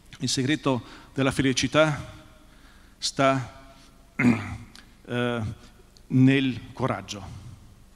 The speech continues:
E il coraggio è quello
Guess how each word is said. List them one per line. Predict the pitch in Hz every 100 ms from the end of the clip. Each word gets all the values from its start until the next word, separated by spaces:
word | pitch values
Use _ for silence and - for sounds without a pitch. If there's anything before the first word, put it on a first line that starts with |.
| - - - - -
E | 131
il | 135
coraggio | - 135 143 151 131 151 160 147 - -
è | 127
quello | - 151 151 147